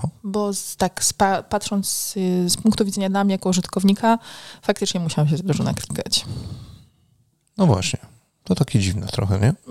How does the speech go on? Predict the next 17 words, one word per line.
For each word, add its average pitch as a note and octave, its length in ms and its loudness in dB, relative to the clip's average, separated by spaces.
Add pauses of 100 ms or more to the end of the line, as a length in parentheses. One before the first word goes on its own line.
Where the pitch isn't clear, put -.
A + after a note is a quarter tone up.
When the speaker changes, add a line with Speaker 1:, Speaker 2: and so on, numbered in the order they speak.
Speaker 1:
No, C4 160 0
powinien A#3+ 580 2
być A3 160 -2
tak - 240 -4
ten F#3+ 260 4
ładnie G3 260 8
nazywany F3+ 440 6
U F#3+ 160 4
X, - 380 0
em, E3+ 920 0
faktycznie - 440 -4
dopracowany F3+ 720 0 (200)
mocno, A3 460 2
czyli F#3+ 380 -6 (480)
us-, G3+ 420 0
user G3+ 240 2
experience, G#3 840 -6